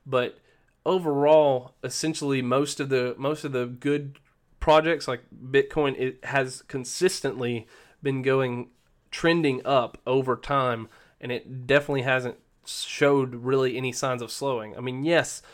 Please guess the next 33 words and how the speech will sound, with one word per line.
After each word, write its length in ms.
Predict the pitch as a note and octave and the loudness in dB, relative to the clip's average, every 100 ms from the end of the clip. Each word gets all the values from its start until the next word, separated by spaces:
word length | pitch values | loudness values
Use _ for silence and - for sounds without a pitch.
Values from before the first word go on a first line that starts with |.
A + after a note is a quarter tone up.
| - - | -20 -14
yes, 280 | - D3+ D#3+ | 2 2 2
we're, 340 | D3 C#3 C#3 - | 0 0 0 -4
we 200 | C3+ B2 | -8 -8
crashed 520 | B2 D3+ C#3+ C#3+ - | -2 2 4 4 0
halfway 580 | - D3 C#3+ C#3 C#3+ C3 | -6 -2 -2 0 0 0
down 420 | B2+ C3 B2+ B2 | 0 -2 -4 -6
from 360 | B2 B2+ A#2+ A#2+ | -8 -10 -10 -8
where 300 | B2+ B2+ B2+ | -8 -6 -6
it 180 | A2 | -6
was 540 | A2+ A#2+ A#2+ A#2 A#2 - | -8 -8 -6 -6 -8 -12
a, 60 | - | -10
a 180 | A#2+ A#2 | -8 -6
while 320 | A#2 A2+ G#2+ | -4 -2 -2
back, 340 | A#2+ B2 B2 - - _ | -2 -2 -4 -10 -20 _
but 120 | B2 | -6
what 140 | B2 C3 | -2 -2
I 80 | |
think 340 | B2 - D#3+ C#3 | -2 -4 -4 0
is, 240 | B2+ B2 | 0 0
is 160 | - B2 | -4 -6
if 160 | A#2+ B2 | -6 -8
you 60 | |
continue 400 | A#2+ B2 E3+ F3+ | -12 -8 -4 -2
buying 380 | D3+ C#3 C3+ C3+ | 2 2 2 0
in 240 | B2 A#2+ | -4 -6
consistently, 640 | A#2 A#2+ - G#2+ - - - | -8 -10 -8 -10 -12 -14 -14
you 120 | A#2+ | -10
just 420 | B2 C3 C3 B2+ | -8 -8 -12 -10
dollar 280 | - C3 C#3 | -2 2 2
cost 260 | C#3 D3 C3 | 2 -2 -2
average 400 | A#2+ F#2+ C2+ - - - _ _ | -6 -6 -14 -20 -20 -20 _ _
into 460 | C#3 D3 C#3 D3 C#3 | -2 0 0 -2 -2
Bitcoin, 880 | B2+ B2+ B2+ C#3 B2+ B2 B2 B2 | 2 2 2 -4 -4 -2 -4 -8